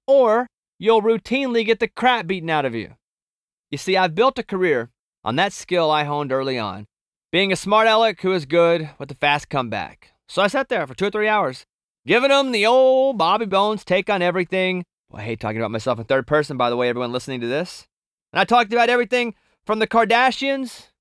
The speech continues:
to global warming to the relative merits and demerits of Siri.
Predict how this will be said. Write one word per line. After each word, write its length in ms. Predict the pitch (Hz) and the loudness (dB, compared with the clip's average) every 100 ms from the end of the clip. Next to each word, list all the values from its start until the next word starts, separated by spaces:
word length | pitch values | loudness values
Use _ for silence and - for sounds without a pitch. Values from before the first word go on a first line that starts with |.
| _ | _
to 80 | - | -4
global 380 | 147 226 254 247 | 2 4 4 2
warming 500 | 254 269 269 262 240 _ _ _ - | 2 0 0 -4 -8 _ _ _ -6
to 60 | 208 | -2
the 100 | 202 | 2
relative 380 | 220 247 240 196 | 4 4 2 0
merits 680 | 220 254 247 - - - 147 | 2 2 0 -6 -20 -14 -8
and 120 | 190 | -4
demerits 460 | 196 202 208 - | -2 0 -2 -4
of 180 | - 160 | -12 -12
Siri. 640 | - - 120 110 107 110 | -10 -4 -2 -2 -4 -8